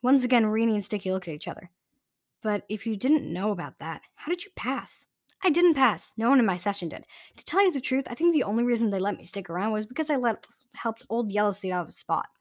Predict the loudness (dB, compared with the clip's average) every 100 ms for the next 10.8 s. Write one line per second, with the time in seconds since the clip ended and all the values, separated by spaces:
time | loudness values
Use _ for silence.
0 | _ -18 -16 -20 -18 -16 -2 0 2 0
1 | 2 2 0 -2 -2 -4 -6 -8 -10 -10
2 | -12 _ _ -4 0 0 0 0 -2 -4
3 | -4 -4 -2 -4 -4 -4 -4 -6 -14 -16
4 | -18 _ -14 -14 -20 -8 -4 -2 -4 -6
5 | -4 -4 -2 -6 -4 -6 -6 -10 -10 -6
6 | -4 -4 -8 -4 -2 0 0 0 0 2
7 | 2 0 -2 -4 _ -8 -6 -2 2 4
8 | 4 4 2 2 -2 -2 0 0 2 2
9 | 2 2 2 0 -2 -2 -2 -2 -2 -2
10 | -4 -6 -4 -2 2 4 4